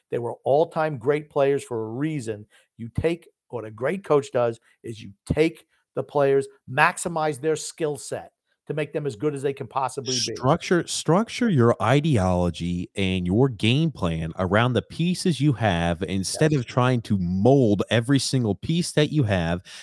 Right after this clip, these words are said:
Speaker 2: into what you would like. It's like, it's the same thing in football. "Oh, I've got a great run stopper as a defensive tackle." And you say, Oh, oh, hold on, hold on. "We don't want you to worry about run stopping. We just want you to get pressure on the quarterback." "Well, well, coach, I'm really good." "I don't care. We,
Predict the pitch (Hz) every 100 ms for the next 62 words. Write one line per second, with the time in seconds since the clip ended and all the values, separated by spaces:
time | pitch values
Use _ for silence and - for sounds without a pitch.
0 | - 110 107 98 95 110 110 101 87 90
1 | 82 - - - 151 - 170 165 175 -
2 | - 226 208 202 180 233 - 90 80 -
3 | 120 123 131 120 98 113 127 95 101 131
4 | 117 - 92 90 87 82 87 85 101 -
5 | 95 85 - 95 92 78 - _ - 104
6 | 95 104 95 - - - 110 107 110 107
7 | 156 147 85 82 147 117 82 - _ 120
8 | 180 143 139 139 123 107 104 98 92 85
9 | 113 113 - 80 82 80 143 139 - 113
10 | - 90 90 - - 135 - 92 85 117
11 | 104 120 113 113 120 - 202 - 101 139
12 | 160 170 - - - 156 185 - 185 160
13 | - - 110